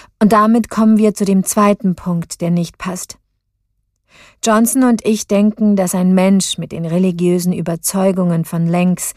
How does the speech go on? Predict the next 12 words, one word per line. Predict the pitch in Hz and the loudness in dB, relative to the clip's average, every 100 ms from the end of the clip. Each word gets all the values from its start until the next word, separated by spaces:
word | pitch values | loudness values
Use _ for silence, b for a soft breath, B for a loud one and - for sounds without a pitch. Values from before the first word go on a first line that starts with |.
| b b b b | b b b b
in | - | -2
seinem | 175 165 165 | 0 0 2
neuen | 175 180 180 | 2 4 2
Leben | 170 180 175 175 | 2 2 2 2
nur | 180 175 | 2 0
schwer | - 185 196 180 156 | -2 0 2 0 -2
auf | - 151 | -8 -10
diese | - 170 | -8 -4
moralischen | 175 170 165 180 185 - 175 | -2 -2 0 0 0 -2 -4
Prinzipien | - 175 - 208 - 160 | -4 -6 -4 -6 -4 -8
verzichten | 151 160 - 165 - 156 | -8 -10 -10 -10 -10 -10
könnte. | 175 160 170 196 | -8 -8 -8 -10